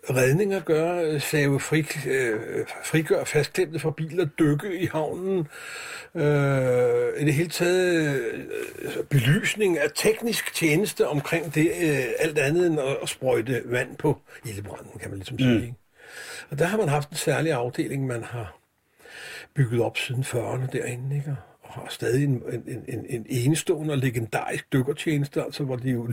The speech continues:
Speaker 1: skal være lynende hurtige, ikke? Og, altså, bliver vækket klokken afføring om natten, hvor de ligger i sengen, og to og et halvt minut efter ligger de nede på bunden af havnen, ikke? Så det kan godt være, at pulsen er op at køre, men det skal helst du alligevel, ikke?
Speaker 2: Mm, mm.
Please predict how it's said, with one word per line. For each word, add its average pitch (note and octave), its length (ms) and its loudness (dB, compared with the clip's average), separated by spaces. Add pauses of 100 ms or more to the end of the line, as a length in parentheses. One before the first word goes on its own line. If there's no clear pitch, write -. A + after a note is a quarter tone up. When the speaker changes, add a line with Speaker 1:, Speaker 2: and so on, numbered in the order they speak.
(160)
Speaker 1:
skal - 200 0
være A#2 100 2
lynende G#3 460 4
hurtige, D3 580 0
ikke? F3+ 140 -4
Og, B2+ 140 -4 (640)
altså, C3+ 220 -2
bliver B2+ 160 2
vækket B2+ 360 0
klokken C3+ 220 0
afføring D3+ 500 0
om C#3 60 2
natten, A#2+ 340 0
hvor D#3 100 2
de C3 80 0
ligger B2+ 260 0
i D#3+ 60 0
sengen, E3 420 -2
og C3 400 -2
to - 140 0
og F#3 40 2
et F3 60 -2
halvt - 160 0
minut D3 260 4
efter C3+ 180 -2
ligger C#3 180 0
de D3+ 100 0
nede C3+ 100 2
på C#3 80 0
bunden C3+ 280 -2
af C#3+ 60 -2
havnen, C#3+ 380 -6
ikke? F#3 120 -12 (840)
Så - 120 -8
det - 20 -4
kan - 80 -12
godt - 140 2
være, E3 100 4
at E3 80 2
pulsen E3 340 0
er E3+ 60 4
op C3 140 0
at E3+ 80 -2
køre, C#3+ 280 4
men D#3+ 140 0
det C3 80 0
skal - 140 -2
helst - 240 -2
du F3+ 160 0
alligevel, F3+ 380 2
ikke? A#2+ 440 4 (180)
Speaker 2:
Mm, A2 80 -2
mm. G#2 100 0